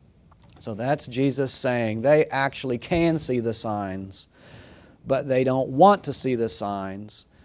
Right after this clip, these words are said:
So they have been denying every sign,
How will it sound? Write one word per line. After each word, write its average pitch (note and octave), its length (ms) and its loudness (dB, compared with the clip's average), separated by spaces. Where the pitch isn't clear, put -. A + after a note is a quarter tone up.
So E3 200 4
they D#3+ 200 6
have D3+ 260 4
been C#3+ 220 4
denying D3 680 6
every B2+ 300 2
sign, A2 600 -4